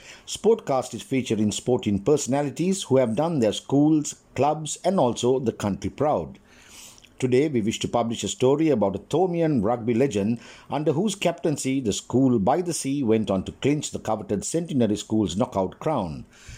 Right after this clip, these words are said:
Our story is titled, "Winning the Centenary Rugby Championship was my greatest moment." The story is written by Indika Valagedara.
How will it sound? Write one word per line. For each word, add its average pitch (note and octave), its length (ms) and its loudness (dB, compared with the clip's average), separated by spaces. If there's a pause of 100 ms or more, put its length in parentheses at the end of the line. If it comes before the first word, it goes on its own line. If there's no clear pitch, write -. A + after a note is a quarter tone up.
(220)
Our F2+ 140 -2
story C3+ 440 2
is F#2 140 -2
titled, C3+ 560 0 (640)
"Winning F#3+ 540 2
the C3+ 80 2
Centenary C#3 540 0
Rugby B2 340 -2
Championship B2 760 0 (140)
was G#2 460 2
my F2+ 180 -2
greatest G2+ 480 -2
moment." F2+ 560 -2 (540)
The G2+ 100 0
story C3 520 2
is D#2+ 160 -4
written D#3+ 400 0
by F2 280 -2 (140)
Indika C#3 520 0
Valagedara. F2 760 -2